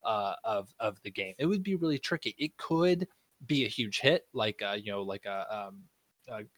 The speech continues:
uh, Ravnica ended up being a huge hit, but it could also be just a huge fail and make people think, "Oh, you know, this isn't Magic. This isn't, you know, the game we wanted to play." We don't want to, you know, see this, like, you know, uh,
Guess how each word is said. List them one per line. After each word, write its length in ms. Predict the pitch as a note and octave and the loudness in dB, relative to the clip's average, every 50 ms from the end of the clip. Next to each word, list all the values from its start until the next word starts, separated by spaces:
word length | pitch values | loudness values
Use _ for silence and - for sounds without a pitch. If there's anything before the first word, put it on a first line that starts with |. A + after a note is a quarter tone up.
| _ _ - | _ _ -14
uh, 180 | - - - - A#2+ | -12 -12 -12 -8 2
Ravnica 560 | A2+ A#2 A2+ A2+ A2+ - B2+ - C#3+ C#3+ D3+ - - | 6 8 10 10 8 6 4 0 0 0 0 -2 -4
ended 180 | D3 D3+ D3 | -2 0 0
up 100 | C#3+ C#3+ | -2 -2
being 260 | D3 D#3 D3+ D3 D3 | -4 -6 -6 -6 -6
a 20 | C#3+ | -6
huge 300 | - - D3 C#3+ - - | -4 -4 -4 -2 0 2
hit, 200 | E3 E3+ D3+ - - A2+ - | 2 2 2 0 -4 -6 0
but 220 | - C3 C3 - C3 | 2 2 2 2 0
it 80 | C3 | -2
could 100 | - C3+ | -2 0
also 240 | B2 A#2 A#2+ - - | 0 0 0 -2 -6
be 220 | A2+ G#2+ A#2+ A#2 A2+ | -8 -6 -6 -6 -6
just 240 | A2 A#2 - - | -6 -8 -6 -6
a 60 | G#2+ G2+ | -8 -8
huge 540 | - - - - B2 A2+ A2 G#2+ - - - | -8 -8 -4 0 0 0 0 -2 -6 -8 -6
fail 420 | A2 G2 G2 G2 G2 F#2+ F#2+ - - - - - - | -4 -2 -2 0 0 0 0 -2 -4 -12 -20 -8 -2
and 220 | - A2+ G#2+ G#2+ G#2 | 2 2 2 2 2
make 160 | G#2+ G#2+ G#2 | 0 0 -2
people 380 | - - A2 G2 - G#2 G2 - | -2 -6 -6 -6 -6 -8 -8 -8
think, 220 | G#2+ G2 F#2 - - | -8 -10 -10 -8 -6
"Oh, 260 | A2 G#2 G2+ G2 F#2+ F#2+ G#2+ | -6 -4 -4 -6 -8 -10 -10
you 80 | A2 G2+ | -10 -10
know, 80 | F#2 F#2+ | -4 2
this 220 | A2+ C#3+ - - | 2 2 2 2
isn't 200 | C#3 G#2+ G#2 - - | -2 -6 -10 -12 -16
Magic. 340 | G2 F#2+ F#2+ F#2+ A2 A#2 - - | -16 -14 -12 -10 -10 -10 -6 -2
This 180 | C#3 C3+ - - | -2 -2 -2 -2
isn't, 320 | A#2+ A2 G#2+ G2+ G2+ G#2 _ _ B2+ A#2+ A2 A2 G#2+ | -4 -4 -4 -6 -6 -8 _ _ -18 -16 -14 -12 -10
you 100 | G#2 G2+ | -8 -8
know, 60 | G2+ | -8
the 80 | G2+ | -6
game 320 | A2+ A2 G#2+ G2+ G2+ G2+ G2 | -2 0 0 0 0 -2 -6
we 80 | G2+ | -8
wanted 300 | G2 G2 G2+ G2+ G2 G2+ | -10 -10 -10 -10 -12 -12
to 60 | F#2+ - | -12 -8
play." 280 | - A2+ G#2 A2+ A#2+ - - - - - | -4 0 0 0 0 0 -4 -10 -2 4
We 80 | D3 C#3 | 6 6
don't 160 | C#3+ B2+ A#2+ | 6 4 2
want 240 | B2 A#2+ A#2 - - | -2 -4 -4 -6 -8
to, 280 | - A2+ G#2+ G#2 G#2 - | -6 -6 -6 -6 -6 -8
you 120 | A#2 A2 G#2 | -8 -6 -4
know, 100 | G2+ G2+ | -4 -4
see 280 | - - - B2+ A2+ | -4 -6 -4 -4 -2
this, 260 | G#2+ G#2 G2+ - - A#2 | 0 0 -2 -2 -2 -4
like, 280 | A2 G2+ G2 - - | -4 -4 -4 -8 -10
you 80 | A#2 G#2+ | -12 -10
know, 220 | G#2 G2+ G2+ G2 - A2 | -6 -6 -4 -4 -4 -4
uh, 200 | A2 G2+ G2+ | -6 -6 -6